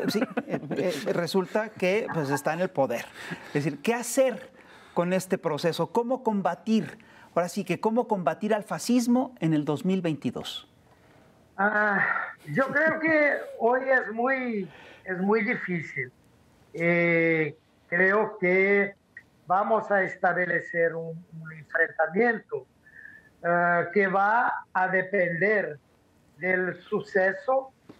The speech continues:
Speaker 2: de nuestra política con Lula, de nuestra política social, de nuestra política económica. Estamos muy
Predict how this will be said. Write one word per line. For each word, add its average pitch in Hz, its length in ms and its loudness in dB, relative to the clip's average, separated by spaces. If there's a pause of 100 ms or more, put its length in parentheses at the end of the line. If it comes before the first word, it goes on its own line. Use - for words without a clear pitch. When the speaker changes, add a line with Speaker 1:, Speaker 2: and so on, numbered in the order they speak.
(140)
Speaker 2:
de 180 260 2
nuestra 196 1120 2
política 190 1080 0
con 156 180 -6
Lula, 175 380 -2 (220)
de 156 120 2
nuestra 175 480 -2
política 165 720 -4 (300)
social, 190 800 2 (340)
de 170 140 0
nuestra 175 420 0
política 165 560 -6
económica. 190 1080 0 (420)
Estamos 226 880 2 (280)
muy 214 800 4